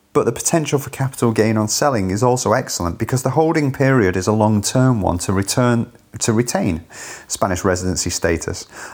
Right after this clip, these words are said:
and long-term prices will rise from their current lows. We have a portfolio service which we can put together for you.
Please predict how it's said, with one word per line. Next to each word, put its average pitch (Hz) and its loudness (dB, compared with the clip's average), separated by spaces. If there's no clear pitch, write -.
and 180 0
long-term 175 0
prices 135 -2
will 101 0
rise 98 2
from 90 -4
their 85 0
current 87 -2
lows. 85 0
We 196 4
have 156 4
a 120 -4
portfolio 101 2
service 95 -2
which - -4
we 101 -2
can 98 -8
put - -4
together 104 0
for 131 0
you. 208 -2